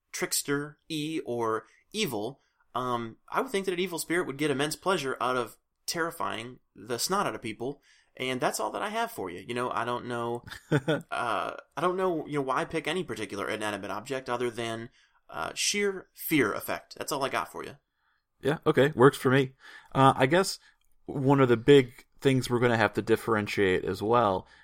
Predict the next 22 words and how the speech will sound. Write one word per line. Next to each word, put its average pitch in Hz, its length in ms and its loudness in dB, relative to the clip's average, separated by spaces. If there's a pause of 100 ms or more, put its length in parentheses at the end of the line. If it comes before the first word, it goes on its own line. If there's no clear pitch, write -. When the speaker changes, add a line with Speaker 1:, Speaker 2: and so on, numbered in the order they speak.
(280)
Speaker 2:
is 101 440 2 (460)
if 104 220 0
you're, 110 200 4 (120)
let's - 200 -4
just 151 180 0
say 123 460 8 (640)
that 101 460 4 (280)
Robert 113 340 4
the 113 80 0
Doll 101 280 8
is 98 80 2
alive 80 500 0 (220)
and 104 220 -4
runs 113 220 2
around 107 240 4
with 104 120 2
kitchen 104 300 0
knives 98 360 0
and 92 260 -4 (300)
looking 104 240 -2
out 98 120 0
windows, - 400 -6